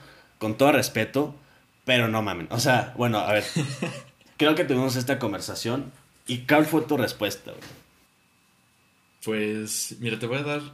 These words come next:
Speaker 2: la respuesta en, o sea, en general,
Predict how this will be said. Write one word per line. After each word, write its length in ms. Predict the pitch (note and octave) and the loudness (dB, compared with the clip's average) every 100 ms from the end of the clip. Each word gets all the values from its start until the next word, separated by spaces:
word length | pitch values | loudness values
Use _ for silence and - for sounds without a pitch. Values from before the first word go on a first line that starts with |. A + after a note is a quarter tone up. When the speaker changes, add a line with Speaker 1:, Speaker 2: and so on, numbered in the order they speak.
| - | -12
Speaker 2:
la 160 | B2 A2+ | -8 -6
respuesta 440 | G#2+ - A#2+ C#3+ | -8 -10 -8 -8
en, 160 | C3+ - - _ - | -8 -10 -18 _ -8
o 80 | |
sea, 240 | A2+ A#2 A#2+ | -4 -2 -2
en 260 | B2 B2+ | -2 -2
general, 440 | B2+ C3 E3 F3 | 0 0 -2 -4